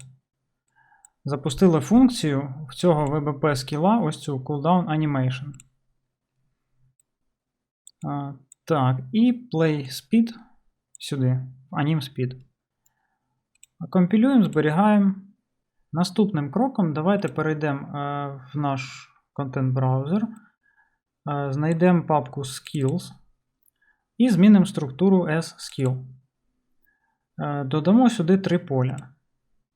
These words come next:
Значить, е, дивіться, перше поле буде називатись cooldown timer. А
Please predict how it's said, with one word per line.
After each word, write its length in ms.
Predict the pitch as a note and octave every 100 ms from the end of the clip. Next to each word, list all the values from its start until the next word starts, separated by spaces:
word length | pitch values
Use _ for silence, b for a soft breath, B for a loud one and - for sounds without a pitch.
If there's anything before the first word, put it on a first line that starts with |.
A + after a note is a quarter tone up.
| _ -
Значить, 460 | D3 C#3 D#3 C3 -
е, 280 | D3 C#3+ C#3
дивіться, 460 | C#3+ C#3 C3 C#3+ C3
перше 300 | F#3+ A#3 -
поле 320 | - F#3+ G3 D#3+
буде 260 | E3 E3+
називатись 800 | D3+ C3+ C3+ D#3+ F3+ E3+ - - _ _ _ -
cooldown 460 | C#3+ C3 E3+ D#3+
timer. 420 | D3 B2+ B2 C#3 - - - - - - - - - - - - - - - - _ - - - - - - - - - b b b _ -
А 260 | C#3+ C#3